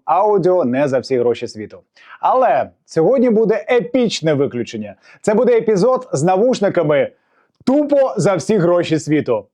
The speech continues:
Тож ми сьогодні у світі екстремально преміальної аудіотехніки. Ми дізнаємося, що робить ці навушники такими особливими і чи виправдана така висока ціна. Перша особливість цих навушників — це є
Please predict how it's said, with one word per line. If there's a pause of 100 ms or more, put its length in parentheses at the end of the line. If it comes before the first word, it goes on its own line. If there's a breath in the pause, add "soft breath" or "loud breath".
(140)
Тож
ми
сьогодні
у
світі
екстремально
преміальної
аудіотехніки.
Ми
дізнаємося,
що
робить
ці
навушники
такими (260 soft breath)
особливими
і (100)
чи
виправдана
така
висока
ціна. (400 loud breath)
Перша
особливість
цих
навушників —
це
є